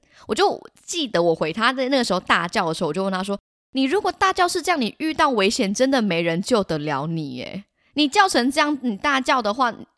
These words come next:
别人不知道你有危险，你知道吗？可能没有人听到。” <laughs> 我记得后来我们的讨论就开始集中在说，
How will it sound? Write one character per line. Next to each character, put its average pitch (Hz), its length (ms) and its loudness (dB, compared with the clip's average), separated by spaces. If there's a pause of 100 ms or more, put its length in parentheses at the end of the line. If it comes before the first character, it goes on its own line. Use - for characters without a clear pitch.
(140)
别 214 120 4
人 226 200 4
不 277 160 0
知 247 160 -4
道 262 160 4
你 208 100 -2
有 208 120 4
危 151 280 -2
险， 165 300 -2
你 139 80 -6
知 160 140 -8
道 151 140 -4
吗？ 156 140 -6
可 247 240 2
能 226 160 2
没 269 100 0
有 269 80 4
人 160 200 0
听 170 240 -10
到。” 180 340 -4 (960)
<laughs> - 640 -20
我 262 100 4
记 381 140 -2
得 320 140 4
后 370 120 6
来 262 120 6
我 202 80 2
们 175 160 -2
的 180 260 -2 (100)
讨 190 220 4
论 254 180 6
就 196 120 0
开 277 160 0
始 202 120 2
集 180 220 -6
中 208 220 2
在 220 160 0
说， 226 200 -2